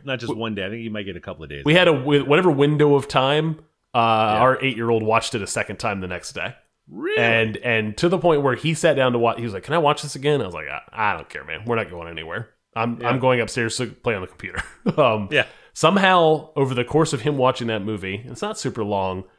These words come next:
Speaker 2: the whole family migrated back down at various points in time and rewatched with him. Um,
Speaker 1: Really?
Speaker 2: and enjoyed it again. <laughs> And that was when I kind of took in the, like,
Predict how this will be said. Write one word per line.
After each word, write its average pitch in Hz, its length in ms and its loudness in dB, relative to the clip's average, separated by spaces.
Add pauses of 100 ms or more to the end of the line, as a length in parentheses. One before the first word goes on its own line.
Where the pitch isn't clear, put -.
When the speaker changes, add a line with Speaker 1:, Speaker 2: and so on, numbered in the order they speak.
(360)
Speaker 2:
the 101 80 -2
whole 156 320 2
family 180 440 0
migrated 143 600 0
back 131 260 0
down 131 360 -2 (480)
at 117 100 -4
various 131 320 0
points 147 300 0
in 147 80 -6
time 165 340 -2 (300)
and 104 220 -2
rewatched 120 600 -2
with 120 180 -6
him. 233 240 -2 (680)
Um, 104 320 2
Speaker 1:
Really? - 320 -6
Speaker 2:
and 123 200 0
enjoyed 147 340 2
it 160 100 4
again. 165 280 4
<laughs> 160 160 4
And 139 140 4
that 160 180 4
was 127 100 2
when 139 140 4
I 131 100 4
kind 139 180 2
of 120 160 0
took 143 240 -2
in 123 220 0
the, 110 400 0 (460)
like, 104 280 -2